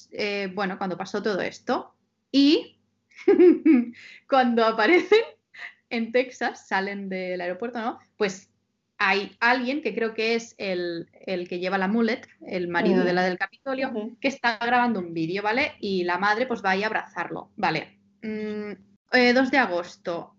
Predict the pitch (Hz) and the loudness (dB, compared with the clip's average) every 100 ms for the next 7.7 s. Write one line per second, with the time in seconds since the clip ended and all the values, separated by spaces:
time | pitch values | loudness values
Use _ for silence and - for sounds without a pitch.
0 | - 220 277 208 202 196 - _ 226 220 | -6 2 2 2 -2 -6 -12 _ -8 -2
1 | 233 269 269 - 285 320 - 359 359 - | 0 0 -2 -2 0 0 -6 -6 -6 -8
2 | - 208 190 165 170 _ _ 208 208 208 | -6 -2 -2 -4 -8 _ _ -6 -2 -2
3 | 214 269 294 - 381 523 _ _ 190 165 | -4 -6 -6 -4 -8 -8 _ _ -4 -4
4 | 190 - _ _ _ _ - 240 233 254 | -6 -14 _ _ _ _ -8 -2 0 0
5 | 294 294 233 185 180 160 - - - _ | -2 -4 -4 -6 -10 -14 -12 -12 -12 _
6 | _ 214 240 254 247 190 170 170 175 - | _ -4 -2 0 -2 -2 -2 -2 -6 -6
7 | - 196 196 175 165 165 | -8 -2 -2 0 0 -2